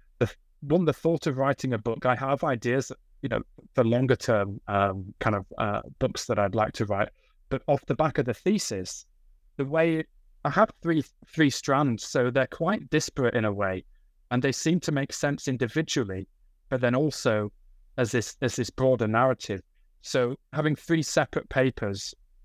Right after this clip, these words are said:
it just made sense once I looked at actually what's the empirical contribution that I'm making. I had different empirical contributions to make, so I could pull them out quite, not quite easily. It's a laborious process, but,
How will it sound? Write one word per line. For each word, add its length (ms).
it 140
just 180
made 180
sense 380
once 220
I 80
looked 240
at 80
actually 300
what's 200
the 80
empirical 540
contribution 640
that 100
I'm 140
making. 460
I 100
had 220
different 400
empirical 420
contributions 680
to 120
make, 280
so 160
I 40
could 200
pull 240
them 160
out 260
quite, 320
not 160
quite 260
easily. 360
It's 200
a 80
laborious 540
process, 480
but, 180